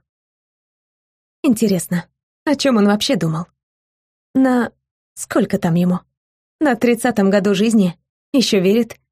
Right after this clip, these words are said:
что когда девушка приглашает молодого человека пить чай, то на самом деле хочет чаю? Неужели бедняга Кирилл настолько наивен, что верит, будто кто-то реально станет суетиться исключительно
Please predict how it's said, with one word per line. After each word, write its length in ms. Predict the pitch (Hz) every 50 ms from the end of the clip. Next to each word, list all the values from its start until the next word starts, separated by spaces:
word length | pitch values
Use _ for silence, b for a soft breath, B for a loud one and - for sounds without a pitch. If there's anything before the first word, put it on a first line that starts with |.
| _ _ _ _ _ _ _ _ -
что 260 | - - 294 262 214
когда 260 | - 233 202 196 196
девушка 380 | 196 196 202 202 202 - - 208
приглашает 520 | 214 196 180 185 202 - 214 208 208 -
молодого 380 | 202 190 190 185 190 202 190 190
человека 440 | - 196 185 185 180 220 214 226
пить 180 | 208 - 196 196
чай, 340 | - - 190 202 226 233 _ _ _ _ _ _ _ _ _ _ _ -
то 120 | - 240
на 140 | 220 208 208
самом 320 | 208 - 214 208 208 202 196
деле 200 | 175 185 214 226
хочет 340 | - 226 214 - 254 -
чаю? 320 | - - 359 370 254 175 - _ _ _ _ _ _ _ _ _ _ _ -
Неужели 400 | - 277 226 214 196 226 226 208
бедняга 360 | 175 196 196 196 214 202 214
Кирилл 340 | 196 - 214 196 220 262 262
настолько 440 | 220 196 190 - - 262 247 - 262
наивен, 380 | 262 285 311 285 214 165 175 185
что 180 | - - 214
верит, 380 | 202 214 269 262 220 190 - _ _ _ _ _ _ _ _ -
будто 360 | - 320 277 - - - 277
кто-то 280 | 277 - - 285 277 285
реально 380 | 277 294 285 240 175 165 170 190
станет 340 | - - 202 196 202 202
суетиться 540 | - 226 208 208 - - 320 - - - 151 - _ _ _ _ _ _ _ -
исключительно 920 | - 311 - - - 262 262 262 - - 403 392 - 196 185 175 175 165